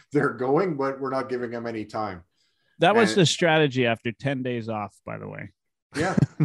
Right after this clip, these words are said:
Speaker 2: That was all the, all the game tape, all the
Speaker 1: Yeah, yeah.
Speaker 2: everything, all the practices. That was
Speaker 1: Yeah.
Speaker 2: the strategy.
Speaker 1: Yeah. I mean, they had,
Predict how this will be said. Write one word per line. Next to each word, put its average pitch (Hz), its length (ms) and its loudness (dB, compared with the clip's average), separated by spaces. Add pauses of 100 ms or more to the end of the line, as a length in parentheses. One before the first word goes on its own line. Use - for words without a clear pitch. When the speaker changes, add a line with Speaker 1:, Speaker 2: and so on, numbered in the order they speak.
(120)
Speaker 2:
That 185 100 6
was 170 240 6
all 196 140 6
the, 143 160 4 (280)
all 151 160 4
the 139 100 4
game 139 380 0
tape, 143 420 -4
all 120 200 -2
the 120 80 -2
Speaker 1:
Yeah, 110 180 -2
yeah. - 120 -2
Speaker 2:
everything, 135 580 -4
all 123 140 2
the 120 80 -2
practices. 123 880 -6
That 123 180 -2
was 127 140 -4
Speaker 1:
Yeah. 190 200 2
Speaker 2:
the - 100 -12
strategy. 107 540 -10 (160)
Speaker 1:
Yeah. 165 420 0 (120)
I 143 100 -2
mean, 151 220 2
they 151 140 4
had, 165 380 0